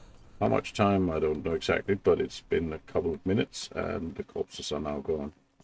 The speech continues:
So yeah, they do despawn, they just don't disappear immediately, but they will stay for a little bit, and after that, they're gone. Now, one thing I would like for the next update or an update soon is that you could actually sort these,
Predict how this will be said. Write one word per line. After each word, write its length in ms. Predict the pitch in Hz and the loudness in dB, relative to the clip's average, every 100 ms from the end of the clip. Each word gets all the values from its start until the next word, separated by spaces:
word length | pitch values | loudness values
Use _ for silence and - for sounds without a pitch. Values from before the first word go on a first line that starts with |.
| _ _ - - | _ _ -20 0
So 100 | - | 8
yeah, 260 | 110 113 107 - | 10 10 8 4
they 100 | 113 | 2
do 160 | 110 117 | 4 4
despawn, 540 | 113 110 120 110 110 | 4 2 6 6 8
they 120 | 101 | 8
just 260 | 92 90 - | 8 6 6
don't 440 | 92 87 87 - - | 4 4 -2 -4 2
disappear 460 | 92 - 98 87 | 2 2 2 2
immediately, 640 | 80 87 82 - - 90 76 - - - | 2 0 -2 -4 -4 -4 -6 -16 -20 -8
but 180 | - - - - | -6 -6 -12 -2
they 100 | 85 | 0
will 120 | 392 | 0
stay 260 | - - - | 4 4 4
for 140 | - | 0
a 60 | 82 | 0
little 240 | - - | 0 2
bit, 180 | - - - - | 2 2 -6 -6
and 380 | - - - - - - - | -6 -4 -8 -12 -20 -20 -8
after 260 | 80 - 82 | -6 -2 -2
that, 180 | - - - | -2 -6 -8
they're 140 | - 73 | -2 0
gone. 280 | 80 73 73 - - - - - - - - - - - | 0 -4 -10 -18 -20 -20 -20 -20 -20 -20 -20 -20 -20 -2
Now, 320 | 110 113 107 | 4 6 6
one 320 | 104 104 143 | 6 6 6
thing 220 | 139 139 135 | 8 8 8
I 80 | |
would 160 | 113 104 | 6 6
like 220 | 104 98 | 6 2
for 440 | - 107 101 101 98 | 4 8 8 8 6
the 100 | 98 | 4
next 260 | 113 - | 2 2
update 460 | 110 101 107 98 95 | 2 4 10 10 10
or 240 | 95 101 | 8 8
an 80 | 104 | 8
update 360 | 101 - 101 95 | 6 6 6 6
soon 280 | 110 107 95 | 4 6 4
is 120 | 87 | 2
that 180 | 95 - | -2 -2
you 80 | - | -4
could 160 | - | -2
actually 300 | - - 104 | -2 0 0
sort 480 | - - 110 107 101 - | 2 6 8 8 4 0
these, 480 | 90 78 - - | -2 -2 -6 -6